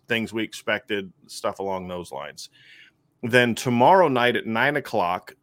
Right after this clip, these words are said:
J-, two thousand twenty-three linebacker Drake Bowen, a five-star linebacker from the state of Indiana,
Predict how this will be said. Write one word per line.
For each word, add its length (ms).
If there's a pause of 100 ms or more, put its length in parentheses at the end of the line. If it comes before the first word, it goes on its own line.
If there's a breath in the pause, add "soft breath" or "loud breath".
(120)
J-, 180
two 160
thousand 400
twenty-three 560
linebacker 600
Drake 340
Bowen, 580
a 100
five-star 600
linebacker 640
from 140
the 60
state 260
of 60
Indiana, 520